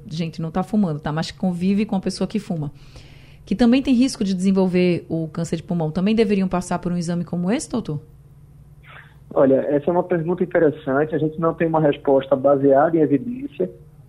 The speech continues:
Speaker 2: tá? Mas, intuitivamente, faz pensar que, se houver acesso ao exame, é uma boa ideia, né? Mas, infelizmente, a gente não consegue basear em evidências quem é exatamente o paciente que se beneficia.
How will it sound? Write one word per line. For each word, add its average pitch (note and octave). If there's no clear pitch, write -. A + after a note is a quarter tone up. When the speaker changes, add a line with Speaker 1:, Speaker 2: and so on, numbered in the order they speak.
Speaker 2:
tá? C3
Mas, C#3
intuitivamente, E3
faz D#3+
pensar D#3+
que, B2+
se E3+
houver D#3+
acesso C3+
ao D3
exame, D#3+
é G#3
uma G3
boa E3+
ideia, C3+
né? C#3
Mas, C#3
infelizmente, D3
a -
gente D#3
não D#3+
consegue D#3
basear D3
em D#3
evidências D3+
quem D3
é D3
exatamente D#3
o E3
paciente D3+
que E3
se D#3+
beneficia. D3+